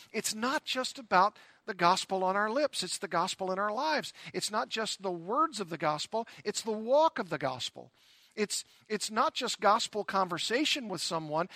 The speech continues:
that isn't backed up with a gospel conduct, a, a gospel character.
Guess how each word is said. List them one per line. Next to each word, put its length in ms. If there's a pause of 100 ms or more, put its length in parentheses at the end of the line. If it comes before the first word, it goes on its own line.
(140)
that 100
isn't 380
backed 360
up 300 (320)
with 260
a 220 (340)
gospel 600
conduct, 720
a, 100 (180)
a 100
gospel 480
character. 540